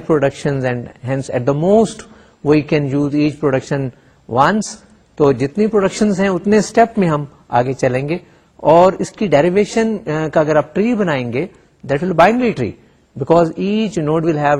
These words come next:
two branches، اور ان برانچز کے کورسپونڈ ہم آگے چلتے ہیں۔ Lastly each branch of non terminal will be replaced by some terminal۔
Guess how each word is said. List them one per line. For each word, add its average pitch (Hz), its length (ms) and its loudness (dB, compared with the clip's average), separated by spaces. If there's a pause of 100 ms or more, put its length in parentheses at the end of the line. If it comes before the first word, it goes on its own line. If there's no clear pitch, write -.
(160)
two 151 160 -2 (440)
branches، 117 580 -6 (460)
اور 151 240 2
ان 156 120 -2
برانچز 147 420 0
کے 185 120 4
کورسپونڈ 143 540 2
ہم 127 140 -4
آگے 120 220 -2
چلتے 151 300 -4
ہیں۔ 151 80 -6
Lastly 185 800 2 (560)
each 185 400 -6
branch 139 460 -2 (400)
of 135 200 4 (200)
non 143 280 0 (160)
terminal 135 440 0 (300)
will 139 160 0
be 131 140 -2
replaced 127 580 0
by 117 140 4 (480)
some 117 160 0 (140)
terminal۔ 123 400 -2